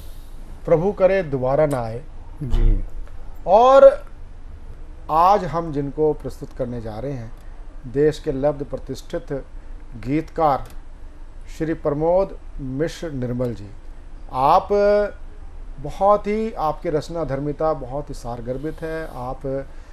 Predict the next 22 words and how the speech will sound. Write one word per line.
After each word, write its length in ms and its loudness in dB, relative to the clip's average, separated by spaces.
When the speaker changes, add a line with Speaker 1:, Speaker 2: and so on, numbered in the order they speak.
Speaker 1:
आ, 340 -2
श्री 240 0
गोपाल 440 0
दास 240 0
नीरज 280 -4
जी 140 -8
के 120 -8
साथ 300 -10
आपने 300 -8
कई 220 -6
बार 160 -8
काव्य 340 -8
पाठ 160 -4
किया 280 -6
है, 300 -4
आपके 380 -6
कई 320 -2
गीत 280 -2
फिल्म 440 0
के 100 0
फलक 320 2
पर 200 0